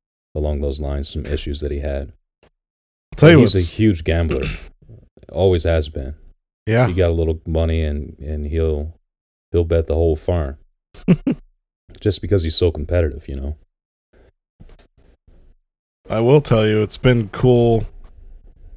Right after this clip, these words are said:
Speaker 2: watching back, especially in, like, the early slash mid nineties when I was, like, a young kid,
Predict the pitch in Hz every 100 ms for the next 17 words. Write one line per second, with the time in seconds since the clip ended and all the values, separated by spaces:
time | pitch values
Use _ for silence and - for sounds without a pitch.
0 | - - - 107 113 110 - 117 107 -
1 | 101 104 101 - - - - - 131 -
2 | 135 117 107 104 - 110 - 110 113 110
3 | 107 107 104 101 95 - 104 101 - 101
4 | 101 98 98 98 104 107 107 104 - -
5 | - 98 98 98 104 98 107 98 107 101
6 | 98 90 - - - 101 110 117